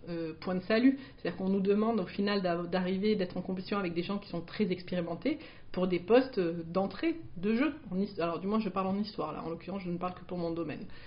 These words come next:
Euh, voilà. Donc, euh, ça, ça a été quelque chose qui a été dur à encaisser. Alors, je me suis réorientée, je, je, je m'éclate, euh, et je me suis éclatée dans les postes que j'ai occupés en communication.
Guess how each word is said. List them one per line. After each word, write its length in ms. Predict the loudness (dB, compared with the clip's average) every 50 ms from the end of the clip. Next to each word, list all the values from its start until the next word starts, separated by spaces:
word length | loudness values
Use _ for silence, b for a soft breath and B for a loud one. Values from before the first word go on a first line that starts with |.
| B B B B B B -8
Euh, 120 | -6 -6 -6 -8 -8 -10
voilà. 180 | -10 -10 -10 -12 -16 -18 -20 -14 -10 -6
Donc, 320 | -4 -4 -4 -4 -4 -4
euh, 380 | -2 -2 -2 -2 -2 -2 -4 -6 0 2
ça, 160 | 4 4 4 4
ça 60 | 4
a 40 | 2
été 100 | 2 0
quelque 160 | -2 -2 -2
chose 120 | -2 -2 0
qui 80 | 0
a 40 | 0
été 120 | 0 -2
dur 260 | -4 -2 0 0 2 2
à 300 | 2 2 0 0 0 -2
encaisser. 400 | -2 -2 -2 0 2 2 2 0 B B B B B B -16 -14 -14 -16 -18 -14 -2 2
Alors, 160 | 2 2 4
je 80 | 4 2
me 60 | 0
suis 140 | 2 2 2
réorientée, 680 | 2 2 2 2 2 2 0 0 2 2 4 4 4
je, 260 | 2 2 2 0 0
je, 440 | -2 -2 -2 -2 -2 -4 -4 -6 -8 -8 -10 -12 -12
je 160 | -10 -8 -6
m'éclate, 640 | -4 -2 -4 -2 0 2 4 4 4 2 0 0
euh, 180 | 0 2 2 0
et 40 | -2
je 100 | -2 -2
me 80 | -2 -2
suis 160 | 0 -2 -2
éclatée 340 | 0 2 0 0 0 0 0
dans 120 | 0 0
les 100 | -2 -2
postes 260 | -4 -4 -6 -4 -4
que 80 | -4 -2
j'ai 80 | -2
occupés 280 | -4 -4 -6 -8 -6 -6
en 80 | -6 -4
communication. 720 | -4 -4 -2 -2 -2 -2 -4 -4 -4 -2 2 2 2